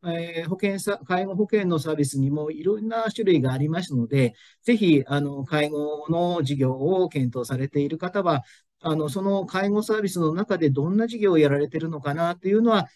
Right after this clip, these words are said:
しっかり、あの、確認された方がよろしいかと思います。また、あの、弊社は高齢者の介護の事業を、えー、行わせていただいておりますが、同じ福祉の、えー、くくりの中では、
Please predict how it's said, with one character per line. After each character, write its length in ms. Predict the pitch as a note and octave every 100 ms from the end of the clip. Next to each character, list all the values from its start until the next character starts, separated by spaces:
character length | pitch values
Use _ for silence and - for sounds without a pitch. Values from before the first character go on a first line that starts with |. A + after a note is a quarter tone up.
| -
し 120 | F#3
っ 40 |
か 120 | F3+ E3+
り、 260 | D3 A#2 -
あ 120 | C#3+
の、 180 | C3+ C3
確 240 | C3+ B2+
認 140 | C3
さ 120 | A#2+ B2+
れ 100 | A#2+
た 120 | B2+
方 140 | F3+
が 200 | D#3+ B2
よ 120 | A#2+
ろ 80 | A#2
し 140 | - A2
い 40 |
か 120 | A2
と 80 | G#2+
思 180 | G2+ G2
い 60 |
ま 120 | - -
す。 160 | - _ _ _ _ _
ま 100 | G#3
た、 260 | A3+ G#3+ G#3
あ 100 | G3+
の、 120 | G3+
弊 140 | G3+ C#4+
社 140 | A3+
は 120 | E3
高 220 | C3+ G3
齢 140 | A3 A3
者 140 | G#3
の 120 | F3
介 260 | C#3+ B3 C#4
護 120 | G3+ D3
の 100 | B2
事 140 | B2
業 160 | B2+ C3
を、 340 | E3 F#3+ E3 C#3+
え 200 | C3+ C3
ー、 80 | A#2+
行 140 | C#3
わ 160 | C#3 C3
せ 120 | C#3+
て 120 | C#3
い 80 | B2+
た 140 | C3+
だ 100 | C3+
い 100 | C3
て 80 | C3+
お 60 | C#3
り 140 | C#3
ま 120 | D3+
す 140 | - A2+
が、 220 | A#2+ G#2+ - _ -
同 240 | G#3+ A#3+
じ 220 | A3+ B3+ A#3
福 200 | - C4
祉 320 | - C3+ B2 F2+
の、 320 | F#2+ F#2+ -
え 440 | C#3 C#3 C#3 C#3 C3
ー、 20 |
く 120 | D3+
く 120 | E3+
り 120 | D#3
の 100 | D3
中 280 | D3+ F3 E3
で 180 | C3+ C3
は、 260 | D#3 F3